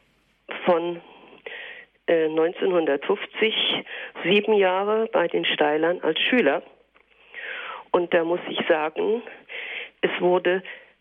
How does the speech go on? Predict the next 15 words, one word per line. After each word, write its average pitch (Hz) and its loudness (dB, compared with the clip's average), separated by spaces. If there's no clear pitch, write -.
alle 190 2
Viertelstunde 196 2
das 254 2
Viertelstundengebet 190 0
gebetet. 120 0
Und 165 2
dann 170 2
wurde 165 2
das 165 -2
Mutterhaus 196 0
geöffnet 196 0
und 170 2
da 165 2
hat 180 -2
man 180 2